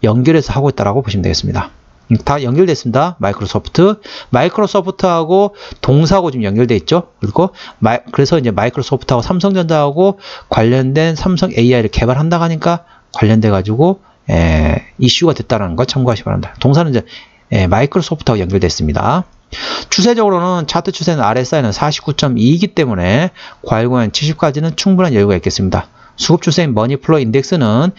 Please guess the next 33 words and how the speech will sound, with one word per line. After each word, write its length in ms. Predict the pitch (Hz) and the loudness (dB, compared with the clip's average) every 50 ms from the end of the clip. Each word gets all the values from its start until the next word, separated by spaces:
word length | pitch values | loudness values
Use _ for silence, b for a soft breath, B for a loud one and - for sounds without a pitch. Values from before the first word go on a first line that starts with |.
| B B B B B _ | B B B B B _
육십구 540 | 113 120 120 - - 190 196 - - 175 - | 2 2 2 2 0 -2 0 0 -4 -4 0
점 200 | - 180 170 165 | 0 0 0 0
사이기 360 | - - - 143 151 156 170 | -2 0 0 0 0 0 -2
때문에 480 | - - 170 160 147 117 104 113 123 127 | -2 -2 -2 0 0 2 2 0 0 -2
과열구간 540 | - - - 110 117 120 123 120 113 101 - | -2 -2 -2 0 0 0 0 0 0 -2 -2
팔십까지는, 640 | - - 160 - 175 - - 156 135 151 156 170 165 B B B B B - | -2 -4 -4 -4 -4 -2 -2 0 0 0 -2 -2 -4 B B B B B -2
예, 120 | 87 - | 0 2
약간의 520 | 95 101 110 - _ - 175 170 180 165 127 | 2 0 0 -4 _ -4 -2 -2 0 0 0
여유가 260 | 101 101 104 107 95 | 0 2 2 2 0
있겠습니다. 560 | 87 - - 85 - - 98 95 - - - - B B B B B B - | 0 -2 -4 -6 -4 -6 -6 -4 -4 -6 -6 -8 B B B B B B -2
볼린저 260 | - 120 131 135 147 | 0 0 2 2 2
밴드 160 | 147 147 147 | 0 0 0
상단은 680 | 143 - 156 160 165 185 185 165 127 117 127 156 151 - | -2 -2 -2 0 0 0 0 0 0 0 -2 -2 -6 -6
만 260 | _ - 104 117 120 240 | _ -4 -2 -2 -4 -4
팔천 420 | - - 196 202 196 - 208 180 | -2 -2 -2 -2 0 -2 -2 -2
원, 100 | 139 113 B B B B B | -2 -4 B B B B B
하단은 640 | B - - 143 165 160 135 110 98 104 139 151 B B B B - | B -4 -2 0 0 0 0 0 0 0 -2 -4 B B B B -4
만 280 | - 104 110 123 135 - | -2 0 0 -2 -4 -2
오천팔백 640 | - 127 143 139 - - - 156 139 - - 175 170 170 | 0 2 2 2 0 0 0 0 0 0 0 0 0 2
원이 120 | 175 156 | 0 0
되겠고요. 500 | 120 113 104 98 - - 98 90 98 110 | 2 0 0 0 2 2 2 2 2 0
저항대 340 | - - 139 139 131 - 151 | 0 0 -2 0 0 0 0
같은 240 | 143 139 - 147 151 | 0 -2 -2 -2 0
경우는 340 | 151 151 131 110 117 139 151 B B B B B B | 0 2 2 2 0 0 -2 B B B B B B
만 280 | - 113 123 131 139 | 0 0 0 -2 -4
팔천 340 | - - 175 170 - - 165 | -2 -2 -2 0 0 0 0
오백 320 | 147 120 117 120 160 160 135 | 0 0 2 2 2 2 2
원, 160 | 101 82 - | 0 -4 -6
지지대는 520 | - - 120 117 107 - 127 120 160 180 185 B B B B B B | -4 0 0 0 2 2 0 2 2 0 0 B B B B B B
만 220 | - 117 120 135 - - | 0 0 0 0 -4 -2
오천 300 | 120 139 143 - 175 170 | 0 0 0 2 0 2
원이 80 | 151 | 2
되겠습니다. 400 | 117 101 95 - 101 87 - - | 2 0 0 -2 -2 -2 -4 -4